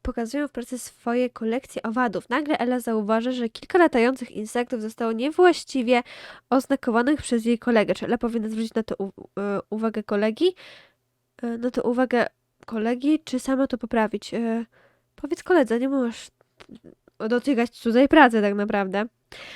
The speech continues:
Ela postanawia powiedzieć koledze o źle oznaczonych owadach. Chociaż miała dobre zmia-, zamiary, przyczulony kolega źle to przyjmuje i krzyczy, że Ela jest okropną perfekcjonistką. Ela czuje się zniechęcona i traci entuzjazm wobec natury. E, tak,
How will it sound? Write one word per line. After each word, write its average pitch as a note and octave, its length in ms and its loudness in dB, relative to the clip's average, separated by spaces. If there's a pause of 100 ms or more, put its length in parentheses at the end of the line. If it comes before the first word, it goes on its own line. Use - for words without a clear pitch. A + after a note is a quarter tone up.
(160)
Ela F4 180 8
postanawia D4 380 -2
powiedzieć D4+ 380 2
koledze B3+ 280 -2
o A#3 80 -6
źle A#3+ 160 -2
oznaczonych A3+ 480 -8
owadach. G#3+ 360 -2 (100)
Chociaż B3 280 -6
miała B3 220 -2
dobre D4+ 240 2
zmia-, C4 260 -2 (100)
zamiary, C4 380 -2 (300)
przyczulony E4+ 440 4
kolega A#3+ 440 2
źle B3+ 160 2
to A#3+ 120 -2
przyjmuje G#3 480 -2
i - 140 -8
krzyczy, C#4 280 -2
że - 120 0
Ela A3 120 2
jest A3 180 -4
okropną B3+ 280 -2
perfekcjonistką. A3+ 1000 -4 (460)
Ela D#4+ 220 6
czuje B3+ 240 6
się A3+ 200 -2
zniechęcona C#4 540 0
i G#3+ 80 -8
traci - 260 -8
entuzjazm - 480 -12
wobec G3+ 280 -10
natury. G#3 400 -8 (1400)
E, A#3 840 -2
tak, - 340 -4